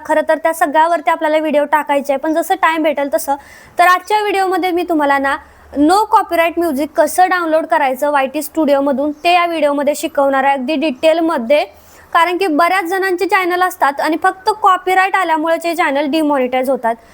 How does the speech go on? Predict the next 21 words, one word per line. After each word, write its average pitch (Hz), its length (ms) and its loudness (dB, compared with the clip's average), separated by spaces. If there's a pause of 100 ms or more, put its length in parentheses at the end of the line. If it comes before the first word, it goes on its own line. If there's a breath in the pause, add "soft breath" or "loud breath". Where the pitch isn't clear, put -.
(180 loud breath)
पहिली 349 280 2
तुम्हाला 370 460 0 (100)
एक 294 140 2
गोष्ट 339 300 -2
सांगते, 320 380 0
जर 339 200 0
तुमचा 359 260 0
शॉर्ट 349 320 0
व्हिडिओ 330 260 0
असेल, 294 260 0
मला 320 220 0 (200)
बरेच 349 320 2
जण 466 100 0
म्हणतात 392 320 0
की 349 60 0
गाणी 330 320 0
कुठून 330 240 -2
डाउनलोड 302 320 0
करायची 277 360 0
ना 285 80 0
आपल्या 262 260 0